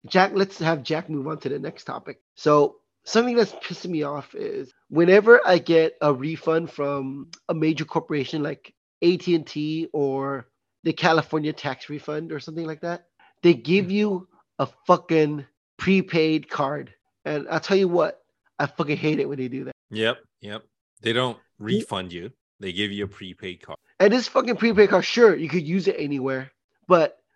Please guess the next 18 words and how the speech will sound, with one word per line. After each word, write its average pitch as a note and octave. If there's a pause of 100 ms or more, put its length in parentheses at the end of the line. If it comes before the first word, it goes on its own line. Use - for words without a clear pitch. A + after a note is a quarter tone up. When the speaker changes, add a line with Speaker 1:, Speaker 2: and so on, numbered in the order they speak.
(140)
Speaker 1:
make G3+
sure A#3
you G#3+
use G#3+
it -
in G#3
the F#3+
right F#3
places F3+
or D#3
they'll D#3+
charge D#3+
you E3+
extra -
fee. F3 (240)
So F#3
you F#3
got F#3